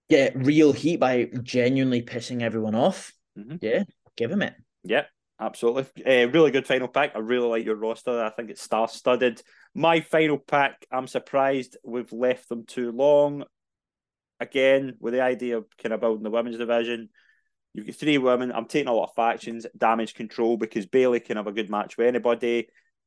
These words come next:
Speaker 2: I still think there's Io Sky, uh, Dakota Kai, there's three really good.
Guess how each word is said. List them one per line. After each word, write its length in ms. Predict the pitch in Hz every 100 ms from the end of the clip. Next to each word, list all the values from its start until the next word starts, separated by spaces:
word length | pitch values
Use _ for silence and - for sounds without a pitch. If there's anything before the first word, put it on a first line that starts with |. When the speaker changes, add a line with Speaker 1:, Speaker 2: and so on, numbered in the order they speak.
| _ _
Speaker 2:
I 20 |
still 220 | - 127
think 240 | 120 123 113
there's 300 | 110 - - _ _ 123
Io 160 | 123
Sky, 640 | 117 - 120 120 117 117 113 - - -
uh, 220 | 113 110
Dakota 340 | 110 - 120 -
Kai, 220 | 117 113
there's 160 | 107 - _ _ _ _ -
three 160 | 123
really 220 | 117 117 110
good. 220 | 117